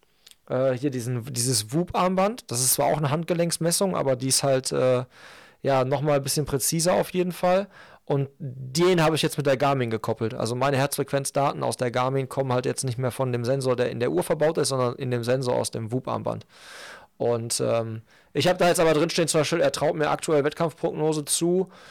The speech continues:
eine Zielzeit im Marathon von zwei siebenundfünfzig neunundzwanzig. Was immer noch weit weg von der, also was heißt weit, aber was noch weit weg wäre von meiner Bestzeit.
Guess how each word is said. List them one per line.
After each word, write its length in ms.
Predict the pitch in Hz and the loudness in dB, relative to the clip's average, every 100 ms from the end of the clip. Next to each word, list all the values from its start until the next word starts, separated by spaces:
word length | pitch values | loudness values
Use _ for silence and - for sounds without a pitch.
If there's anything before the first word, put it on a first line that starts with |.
| - - | -14 -4
eine 160 | 135 | -2
Zielzeit 520 | - 170 202 180 160 | 0 -2 0 2 2
im 140 | - 139 | 2 0
Marathon 420 | 147 160 160 156 | 0 0 0 -2
von 180 | 143 139 | -2 -2
zwei 340 | - 135 143 | 0 2 2
siebenundfünfzig 2000 | 123 123 131 131 127 127 127 127 123 123 117 - 135 135 - - 127 127 120 131 | 0 -2 0 0 -2 -4 -2 0 0 -2 -6 -4 -6 -6 -6 0 2 2 -2 -2
neunundzwanzig. 840 | 120 123 117 120 113 110 107 - _ _ - - - - - - | 0 0 -2 -2 -2 -4 -6 -12 _ _ -20 -20 -20 -20 -10 0
Was 160 | 123 | 2
immer 180 | 131 165 | 4 4
noch 180 | 147 110 | 4 4
weit 260 | 139 151 143 | 2 4 2
weg 140 | 131 | 0
von 160 | 139 127 | 0 4
der, 180 | 123 123 | 4 2
also 160 | 101 | -2
was 80 | 90 | -2
heißt 160 | 98 - | -2 0
weit, 220 | 113 117 | -2 -2
aber 200 | 104 101 | -2 -2
was 180 | 110 139 | -2 -2
noch 240 | 127 - | -4 0
weit 280 | 135 135 131 | 0 2 0
weg 180 | 135 135 | -2 2
wäre 220 | 123 120 | 2 0
von 160 | 123 | -2
meiner 180 | 120 117 | 0 0
Bestzeit. 480 | 117 117 - 110 | 0 0 -2 -4